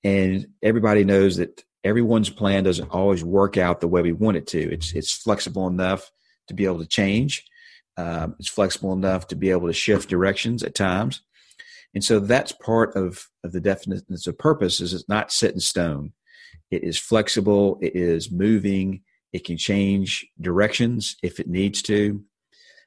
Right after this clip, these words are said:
And of course, you as a leader of your company would be responsible for making those decisions. But the fact of the matter is, you get yourself to a point that you can make those decisions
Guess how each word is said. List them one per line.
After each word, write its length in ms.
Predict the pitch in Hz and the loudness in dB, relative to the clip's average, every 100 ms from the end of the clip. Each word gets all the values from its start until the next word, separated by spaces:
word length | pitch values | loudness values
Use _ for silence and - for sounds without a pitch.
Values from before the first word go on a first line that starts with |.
| - | -10
And 80 | 92 | -8
of 80 | 90 | -4
course, 300 | - 110 101 | 2 2 2
you 380 | 95 104 110 113 | 0 4 4 4
as 140 | 98 87 | 2 0
a 140 | 90 | 0
leader 220 | 98 98 92 | 2 2 0
of 80 | |
your 80 | - - 117 | -2 -2 0
company 480 | 110 101 98 98 - _ _ _ _ | 0 0 0 -2 -8 _ _ _ _
would 160 | 87 92 | -8 -2
be 120 | 92 | -2
responsible 560 | 90 - 95 95 - 95 | -2 0 -2 -2 -6 -6
for 140 | 98 | 0
making 340 | 98 98 98 | 2 2 0
those 200 | 90 90 - | 0 -2 -2
decisions. 600 | 98 143 135 73 - - _ _ - - - _ | 2 4 4 0 -8 -12 _ _ -20 -20 -20 _
But 120 | - 95 | -8 -6
the 140 | - | 0
fact 200 | 104 101 | 0 0
of 40 | 101 | -2
the 160 | 92 | -2
matter 240 | 92 87 90 | 0 2 2
is, 440 | 95 98 95 - _ _ _ | 4 2 2 -4 _ _ _
you 160 | 87 90 | -10 -2
get 280 | 104 101 95 | 0 0 -4
yourself 360 | - 101 92 | 0 2 2
to 140 | - 82 | -2 -4
a 60 | |
point 560 | - - 127 110 - - _ _ | -4 -2 0 0 -2 -16 _ _
that 80 | - | -10
you 100 | 90 | -8
can 420 | - - 117 113 | -4 0 2 2
make 200 | 92 80 | 2 -2
those 180 | 80 80 | -4 -6
decisions 580 | - - 78 65 - | -4 -4 -4 -8 -14